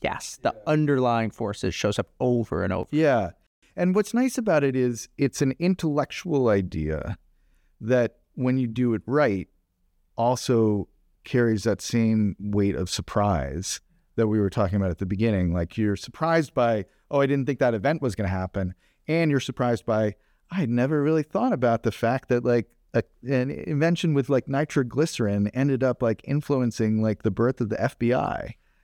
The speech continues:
Speaker 2: That, like, I didn't think about that connection. Um, and,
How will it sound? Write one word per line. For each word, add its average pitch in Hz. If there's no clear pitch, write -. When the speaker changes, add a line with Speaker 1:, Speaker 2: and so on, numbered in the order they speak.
Speaker 2:
That, 139
like, 123
I 127
didn't 170
think 202
about 123
that -
connection. 80
Um, 117
and, 123